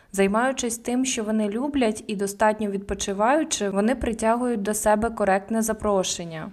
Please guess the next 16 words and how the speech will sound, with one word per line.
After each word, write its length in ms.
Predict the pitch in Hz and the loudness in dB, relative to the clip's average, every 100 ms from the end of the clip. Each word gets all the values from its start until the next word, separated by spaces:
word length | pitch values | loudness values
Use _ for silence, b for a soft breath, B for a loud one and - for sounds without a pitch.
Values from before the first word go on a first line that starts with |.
| - _ _ - | -16 _ _ 6
Перше. 540 | 214 190 - 175 185 - B B B B | 6 6 2 -6 -8 -12 B B B B
Тулсі. 680 | - 262 214 190 - 156 - - _ _ | -2 2 2 2 0 -2 -8 -18 _ _
Святий 420 | - 190 190 254 | -4 -2 0 -2
базилік. 680 | 262 240 233 214 180 160 - - b b b b | 0 0 0 -2 -2 -4 -10 -20 b b b b
Олія 400 | 190 190 254 302 | -4 0 2 4
духовної 600 | 214 208 208 220 208 - | 2 0 0 0 0 -2
інтеграції. 1000 | 208 202 185 190 180 170 - 175 165 175 b b b b b b | -4 -4 -2 0 0 0 -4 -4 -6 -10 b b b b b b
Потужний 520 | 190 - 320 330 277 - | -8 -2 -2 0 -2 0
адаптоген, 720 | 202 208 208 190 190 226 277 | 2 2 2 -2 0 0 0
який 280 | 208 - 262 | -2 -2 -2
допомагає 800 | 233 202 196 190 185 208 240 226 | -2 0 0 -2 -2 0 0 0
з 80 | |
балансом, 760 | 185 233 214 180 185 196 233 233 | 2 2 4 0 0 -4 -6 -6
відновленням 800 | 233 202 185 175 196 214 220 214 | -4 0 0 0 -2 -2 -2 -2
та 160 | 208 | -2
достатком. 840 | 196 214 - 208 175 - - 160 - | -2 -2 0 2 2 0 -10 -10 -10